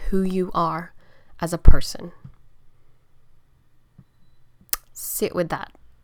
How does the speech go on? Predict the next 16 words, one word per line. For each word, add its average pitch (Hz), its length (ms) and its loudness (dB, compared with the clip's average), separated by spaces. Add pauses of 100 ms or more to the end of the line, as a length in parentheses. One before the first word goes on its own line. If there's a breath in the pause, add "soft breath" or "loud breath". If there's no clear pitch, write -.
(260)
<laughs> - 460 6 (1800 loud breath)
Everything 262 560 0
you 220 60 -2
see 196 300 -8
around 170 420 -6
you 262 300 -4
is 190 360 -8
a 190 160 -10
tangible 262 960 -2 (220)
or 190 80 -12
physical 233 680 -6
reflection 180 880 -8 (460 loud breath)
of 185 260 -4
your 180 280 -4
internal 180 440 -4
state, - 460 -12